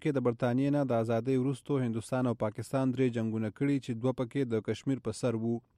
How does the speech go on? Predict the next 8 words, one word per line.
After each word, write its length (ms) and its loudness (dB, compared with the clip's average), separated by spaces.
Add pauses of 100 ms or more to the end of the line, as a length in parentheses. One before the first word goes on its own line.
(180)
دواړه 320 4
ملکونه 400 0
په 180 -2
کشمیر 400 -2
د 140 2
ملکیت 360 -2 (160)
دعوه 280 4
لري. 200 0